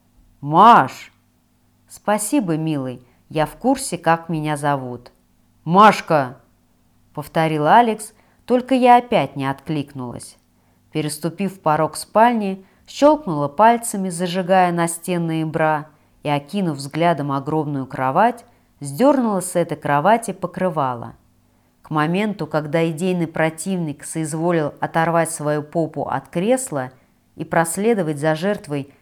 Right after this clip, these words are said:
эльфийского произвола, я успела сбросить халат и улечься ровно посередине этого роскошного ложа. А что? А как?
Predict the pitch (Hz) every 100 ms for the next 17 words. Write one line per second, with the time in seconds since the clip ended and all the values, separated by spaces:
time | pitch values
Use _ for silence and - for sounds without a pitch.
0 | _ 170 170 226 220 - 160 156 151 156
1 | 151 160 208 262 226 214 - _ _ -
2 | 269 285 262 - 196 175 156 147 160 160
3 | 143 - 143 147 208 254 - _ _ _
4 | 165 170 196 285 285 - 170 160 262 277
5 | 226 170 165 151 139 135 185 226 196 180
6 | 185 _ _ - 254 226 180 151 147 -
7 | 165 170 - 160 160 151 139 120 117 123
8 | _ _ _ _ _ 180 220 - - 156
9 | 123 - _ _ _ - 208 208 165 127
10 | -